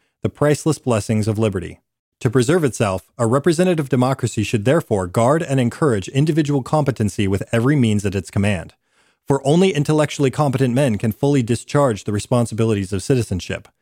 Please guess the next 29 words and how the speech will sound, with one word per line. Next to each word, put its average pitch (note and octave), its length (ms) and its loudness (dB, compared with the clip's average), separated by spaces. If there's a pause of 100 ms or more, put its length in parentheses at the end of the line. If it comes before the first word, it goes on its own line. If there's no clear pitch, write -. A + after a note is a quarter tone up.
weigh A#2+ 180 4
new D3+ 140 2
proposals B2+ 480 0
of G#2+ 120 -2
government A#2+ 400 0
against A2 300 -4
the A2 60 -2
lessons G#2+ 320 0
of G2 100 -4
history, F2 460 -4 (280)
and G#2 120 0
vote A2+ 200 0
intelligently. F#2+ 760 -4 (400)
Only D#3+ 220 2
physically C#3+ 400 -2
competent A2+ 440 0
men A2+ 180 2
can A#2+ 140 -2
create B2+ 300 0
the A2+ 80 0
wealth C3+ 320 0
required A2 320 -2
to - 40 -12
produce A2+ 300 -2
a G2+ 80 -2
rising A2+ 380 0
standard A2 360 -2
of G#2+ 120 -4
living, A2 320 -2